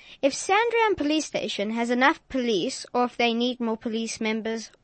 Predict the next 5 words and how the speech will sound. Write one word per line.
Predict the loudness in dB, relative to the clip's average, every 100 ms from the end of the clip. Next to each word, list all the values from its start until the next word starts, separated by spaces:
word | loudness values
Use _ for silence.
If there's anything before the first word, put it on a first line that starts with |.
| -10
of | -10
staff, | -10 -6 -2 0 -2 -12 -20 _ _ _ _ _ -20 -20 -20 -20 _ _
do | 0
you | 2
think | 0 -2